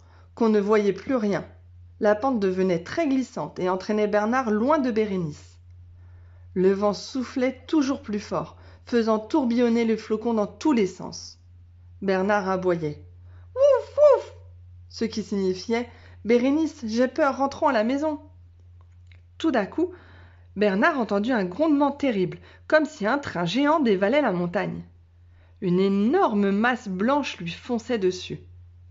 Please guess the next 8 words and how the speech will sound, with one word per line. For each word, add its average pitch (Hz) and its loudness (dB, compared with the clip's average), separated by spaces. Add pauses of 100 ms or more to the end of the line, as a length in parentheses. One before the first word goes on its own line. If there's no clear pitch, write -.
(120)
Sans - -8
réfléchir, 180 -4 (440)
il 196 -4
se 208 -2
jeta 214 -2
derrière 220 0
un 180 -4
rocher, 165 -8